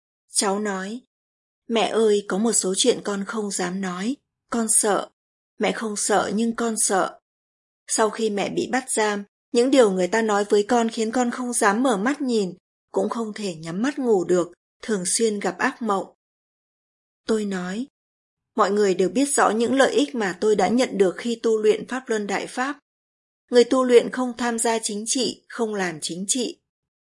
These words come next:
Cái gọi là tham gia chính trị, chính là cái gậy được các chính trị gia dùng để đánh người. Người tu luyện đến để cứu người và cứu chúng sinh vào thời mạt kiếp.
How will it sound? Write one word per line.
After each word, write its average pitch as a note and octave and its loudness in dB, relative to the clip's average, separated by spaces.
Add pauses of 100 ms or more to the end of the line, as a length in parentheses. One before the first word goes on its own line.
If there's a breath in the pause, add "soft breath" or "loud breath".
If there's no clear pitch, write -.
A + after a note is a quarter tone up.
(200)
Cái G#3 2
gọi A3+ 6
là F3+ 0
tham A3 0
gia A3 2
chính G3+ -2
trị, A3 -2 (240)
chính A#3+ 0
là C4 6
cái F#3+ 0
gậy B3+ 2
được F3+ -2
các C4+ -6
chính G#3+ -4
trị - -2
gia G#3+ -2
dùng F3+ -4
để E3 -2
đánh E3+ -4
người. G3+ 2 (720)
Người A3 8
tu A#3+ 2
luyện A3+ 6
đến F#3 -2
để A3+ 4
cứu G3+ 0
người A#3+ 4
và F3 -2
cứu F#3+ 2
chúng A3 0
sinh A#3+ -2
vào G3 -4
thời F3+ -2
mạt E3 -10
kiếp. C#4 -4